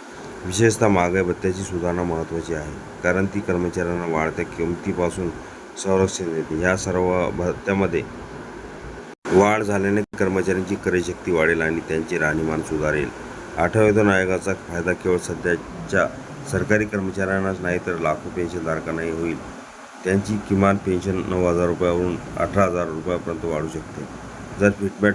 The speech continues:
फॅक्टर दोन पॉइंट शहाऐंशी गृहीत धरला, तर किमान पेन्शन पंचवीस हजार सातशे चाळीस रुपयापर्यंत पोहोचू शकते. याशिवाय महागाई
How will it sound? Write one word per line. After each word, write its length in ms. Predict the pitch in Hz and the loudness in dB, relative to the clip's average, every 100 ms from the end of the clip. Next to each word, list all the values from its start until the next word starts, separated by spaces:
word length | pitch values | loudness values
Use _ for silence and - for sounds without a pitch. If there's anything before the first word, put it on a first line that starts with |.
| - | 2
फॅक्टर 300 | 95 - 95 | -6 -4 -2
दोन 220 | 92 92 | -2 -2
पॉइंट 220 | 85 92 | -2 -4
शहाऐंशी 440 | 92 87 87 87 87 | -4 -6 -6 -6 -2
गृहीत 220 | 87 87 | 0 0
धरला, 280 | 80 76 85 | -2 -2 -2
तर 200 | 82 87 | -2 -4
किमान 420 | 78 80 85 87 | -6 -6 -4 -4
पेन्शन 340 | 80 80 80 82 - - - - | -4 -6 -6 -6 -8 -12 -12 -4
पंचवीस 280 | 92 90 110 | -4 -2 2
हजार 240 | 104 104 95 | 6 6 4
सातशे 340 | 92 87 92 | -2 -4 -4
चाळीस 260 | 85 85 87 | 0 0 -2
रुपयापर्यंत 440 | 82 85 80 82 | -2 -2 -2 -6
पोहोचू 340 | 80 82 78 | -6 -6 -6
शकते. 360 | 80 76 80 73 - - - - | -10 -8 -6 -6 -8 -14 -12 2
याशिवाय 380 | 95 101 110 104 | 2 4 4 4
महागाई 520 | 101 87 87 92 92 | 6 4 4 2 2